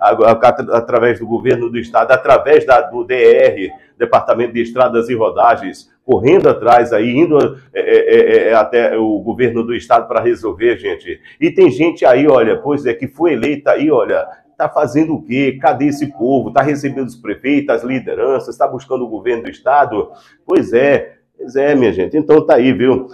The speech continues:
Às seis e quarenta e oito, seis e quarenta e oito, seis e quarenta e oito. Coisa boa, gente, coisa bacana.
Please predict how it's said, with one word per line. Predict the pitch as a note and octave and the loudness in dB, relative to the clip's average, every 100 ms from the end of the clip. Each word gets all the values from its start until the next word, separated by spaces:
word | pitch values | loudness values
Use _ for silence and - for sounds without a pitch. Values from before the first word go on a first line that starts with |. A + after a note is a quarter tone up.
| - | -2
Às | B2+ B2 | 0 0
seis | - F3+ C3 | 0 0 0
e | D#3+ | 0
quarenta | D3+ A2+ D3+ C#3+ | 2 2 2 0
e | A#2+ | 0
oito, | C#3+ C3+ B2 | 0 0 -2
seis | - E3 B2+ | 2 2 2
e | D3 | 0
quarenta | D3 B2+ D3 C3+ | 0 2 0 -2
e | B2 | -2
oito, | C#3 C3+ | -2 -2
seis | A2 D3+ D#3 | -4 -2 -2
e | C#3+ | -4
quarenta | C#3+ C3 C#3+ C#3+ C3+ | -2 0 0 -2 -4
e | |
oito. | A2 C#3 B2 G#2 | 0 -2 -2 -2
Coisa | C3+ C3+ A#2 | -2 0 -2
boa, | C3 B2 | 0 -2
gente, | B2 B2 A#2 | -2 -8 -10
coisa | A#2 B2 A#2 | -6 -4 -2
bacana. | G#2+ G2+ - A#2+ A2+ G2 E2 | 0 0 0 -2 -2 -2 -4